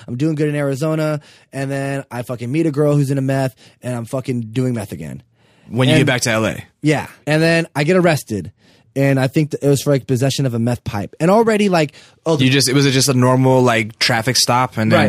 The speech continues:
Speaker 2: and then
Speaker 1: And
Speaker 2: they
Speaker 1: this
Speaker 2: found meth on you?
Speaker 1: Right. No, well, this point, I'm, like, hanging out with this dude, Chris Freaky, and, like, it's in Thousand Oaks, it's the suburbs, and so they know who's in the meth game. And these are dudes slanging meth, this and this. I'm hanging out with them, so they know my car, I has big-ass orange Malibu.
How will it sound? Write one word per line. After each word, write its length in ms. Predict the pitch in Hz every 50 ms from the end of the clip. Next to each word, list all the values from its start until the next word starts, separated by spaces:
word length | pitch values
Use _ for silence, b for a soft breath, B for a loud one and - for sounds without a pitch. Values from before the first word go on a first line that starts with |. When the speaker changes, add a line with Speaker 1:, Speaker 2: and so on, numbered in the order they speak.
| 101 87
Speaker 2:
and 120 | 107 113 117
then 20 |
Speaker 1:
And 100 | 117 -
Speaker 2:
they 60 | -
Speaker 1:
this 100 | - 254
Speaker 2:
found 160 | 123 113 110
meth 180 | 107 104 107 -
on 140 | 120 113 113
you? 60 | 117
Speaker 1:
Right. 260 | 190 165 160 165 - 185
No, 100 | 190 196
well, 140 | 196 226 226
this 200 | 240 330 311 -
point, 320 | - - 208 190 196 180 -
I'm, 100 | 156 156
like, 140 | 156 151
hanging 200 | - 156 165 175
out 60 | 175 170
with 100 | 165 156
this 80 | 147 -
dude, 160 | 160 160 147
Chris 240 | - - 151 - -
Freaky, 520 | - - 180 180 156 - 175 175 170 170 B B B B B B
and, 140 | - 143 143
like, 200 | 143 139 127 - -
it's 160 | 151 156 -
in 100 | 233 226
Thousand 360 | - - 185 190 180 170 175
Oaks, 180 | 202 208 - -
it's 240 | 233 254 254 - - -
the 120 | 202 196
suburbs, 480 | - - 135 127 127 139 143 156 165 - B B B B B -
and 80 | 170
so 80 | - 170
they 100 | 180 180
know 160 | 185 196 196
who's 180 | 175 180 170 151
in 60 | 147
the 80 | 139
meth 260 | 131 131 135 127 - -
game. 280 | 113 95 82 69 101 B B B
And 100 | - 147
these 80 | 175 175
are 60 | 190
dudes 220 | 170 170 180 156 -
slanging 320 | - - 156 156 156 147
meth, 180 | 143 147 147 147
this 160 | - 151 143
and 100 | 151 143
this. 140 | 143 143 127
I'm 100 | 135 127
hanging 140 | 127 147 151 151
out 40 |
with 100 | 147 139 -
them, 200 | 143 143 143 123
so 140 | - 139 131
they 160 | 135 160 175
know 160 | 175 170 160
my 160 | 160 151 156
car, 340 | - 113 131 127 127 127 131
I 60 | 135
has 180 | 139 139 120 -
big-ass 380 | 120 117 160 147 160 151 143 -
orange 240 | 131 139 143 131 123
Malibu. 480 | 135 120 120 123 113 120 127 131 131